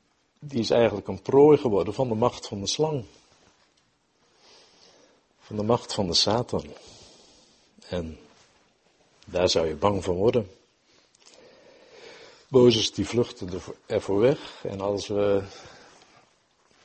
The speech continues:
de macht van de slang, van de tegenstander in deze wereld zien, dan zouden we ook bang worden. Als u de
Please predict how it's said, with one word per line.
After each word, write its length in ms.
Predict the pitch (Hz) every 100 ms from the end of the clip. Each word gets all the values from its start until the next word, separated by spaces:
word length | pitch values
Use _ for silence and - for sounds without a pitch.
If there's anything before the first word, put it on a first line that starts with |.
| _ _ _ _
de 140 | - 110
macht 280 | 120 -
van 180 | - 113
de 80 | 95
slang, 400 | - 110 117 120 - _ - - - - _ _
van 160 | - 104
de 100 | 101
tegenstander 680 | 117 117 - - 113 110 107
in 100 | 104
deze 320 | 107 101 101
wereld 380 | 107 107 107 -
zien, 400 | - 107 101 95
dan 300 | 95 90 87
zouden 340 | 101 90 95
we 80 | 90
ook 140 | 87
bang 260 | 90 120 131
worden. 320 | 135 113 95 - - _ _ _ _ _ _ _ _ _
Als 200 | 87 87
u 120 | 87
de 260 | 90 87